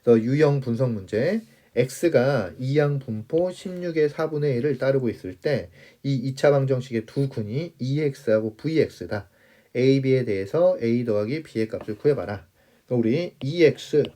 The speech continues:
우리 배우신 대로 얘는 N 곱하기 P니까 십육 곱하기 사분의 일에서 사. 요게 이제 이엑스가 되는 거고, 브이엑스, 브이엑스는 십육 곱하기 사분의 일 곱하기 사분의 삼, 예,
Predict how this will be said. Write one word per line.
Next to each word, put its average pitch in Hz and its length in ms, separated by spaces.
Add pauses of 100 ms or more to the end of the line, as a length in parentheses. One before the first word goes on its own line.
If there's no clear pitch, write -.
(140)
우리 107 200
배우신 135 340
대로 120 480
얘는 110 260
N 120 200
곱하기 135 460
P니까 139 580
십육 170 480
곱하기 127 460
사분의 127 560 (480)
일에서 104 220
사. 113 300 (840)
요게 135 320
이제 120 180
이엑스가 113 500
되는 135 220
거고, 113 420 (160)
브이엑스, 139 680 (800)
브이엑스는 135 680
십육 180 400
곱하기 120 480
사분의 135 440
일 127 120
곱하기 123 680 (480)
사분의 143 480
삼, 120 200 (360)
예, 95 300